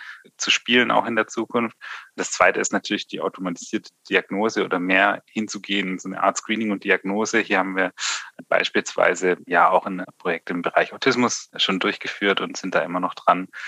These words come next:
Ja, also Lehre wird eine große Rolle spielen. Ich denke, sowas wie eine Fern-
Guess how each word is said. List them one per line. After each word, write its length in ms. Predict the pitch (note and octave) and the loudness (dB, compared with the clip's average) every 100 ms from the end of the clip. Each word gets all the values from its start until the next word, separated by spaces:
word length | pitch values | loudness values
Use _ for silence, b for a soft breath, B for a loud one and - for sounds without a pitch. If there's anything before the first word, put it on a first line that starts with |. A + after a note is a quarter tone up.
| B B | B B
Ja, 240 | A#2+ D#2+ | 0 2
also 320 | - - F#3 - - | 2 0 -2 -4 -6
Lehre 520 | F#2+ A#2 C3 C#3 A2+ | 4 6 8 6 4
wird 200 | A2+ - | 0 -2
eine 280 | A2 G#2+ G2+ | -4 -4 -4
große 320 | - G#2 - | 0 0 4
Rolle 240 | G2 F#2 | 4 4
spielen. 400 | - - G2 F#2 | 0 -2 -2 -2
Ich 100 | F#2+ | -2
denke, 460 | G2 F2+ F2+ F#2+ F2+ | -2 -2 -2 -8 -10
sowas 400 | - F#2+ F#2+ - | -12 -4 -4 -4
wie 40 | G2 | -6
eine 120 | F2+ | -6
Fern- 400 | - G2+ A2 | 2 4 4